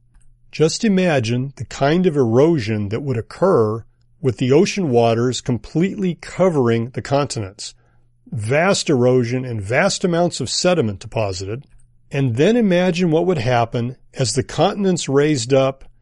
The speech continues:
and or the ocean basins drop down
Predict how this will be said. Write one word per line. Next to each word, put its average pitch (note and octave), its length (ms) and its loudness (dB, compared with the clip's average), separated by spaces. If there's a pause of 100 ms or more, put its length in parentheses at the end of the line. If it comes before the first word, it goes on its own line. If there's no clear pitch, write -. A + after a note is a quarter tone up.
(420)
and D#3+ 440 2
or E3 300 6
the B2+ 160 2
ocean C3+ 340 0
basins B2 500 0
drop A#2 360 0
down A#2+ 520 -2